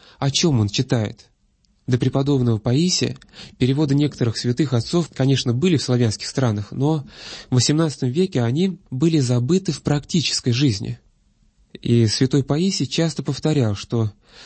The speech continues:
«Стоит уменьшиться усердию в чтении Писаний и отцов, как уже входит нерадение, появляются раздоры между братьями, охлаждение к Господу и, как следствие, искание собственной воли и собственной выгоды».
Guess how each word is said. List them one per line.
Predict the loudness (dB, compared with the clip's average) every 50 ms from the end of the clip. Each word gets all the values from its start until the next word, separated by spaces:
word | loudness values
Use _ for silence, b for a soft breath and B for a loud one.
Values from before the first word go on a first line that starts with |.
| B
«Стоит | B -10 -2 2 2 4 4 2 2
уменьшиться | 0 0 0 0 0 0 -2 -2 -4 -2 0 0 0 0 -2 -4 -2
усердию | -2 0 0 2 2 2 2 2 2 2 2 0 0 -2 _
в | -10 -8
чтении | -6 -6 -2 0 0 2 2 2 2 2
Писаний | 0 -2 -4 -2 0 0 0 2 2 0 -2 -2
и | -4 -4 -2 -2 -2
отцов, | -2 -4 -6 -8 -6 -2 0 0 0 0 -4 -16 _ B B B B B B B B
как | B -6 -2 0
уже | 2 2 2
входит | 0 0 0 0 0 2 2
нерадение, | 2 2 2 0 0 0 0 0 0 2 0 0 0 0 -2 0
появляются | 2 2 4 4 4 2 2 0 -2 -2
раздоры | -2 -2 0 0 0 2 2 2 2
между | 2 0 0 0 0 0
братьями, | 2 2 2 0 0 -2 -6 -6 -6 -8 -10 -12 _ _ _ B B B B B B B B B
охлаждение | -4 -2 0 2 2 2 2 0 0 2 2 0 0
к | 0
Господу | 0 0 0 0 -2 -2 -2 0 0
и, | 0 0 0
как | -2 -2 -4 -4
следствие, | -4 0 0 0 0 0 -2 -2 0 0 0 -2 -4
искание | -6 -6 -6 -2 -2 0 0 0 0 -2
собственной | 0 -2 -2 -2 -4 -4 0 2 2 2
воли | 2 2 2 2 2 2
и | 0 0 0 -2
собственной | -2 0 -2 -2 -2 -2 -4 0 2 2 2 2
выгоды». | 2 2 2 2 2 2 0 0 -2 -6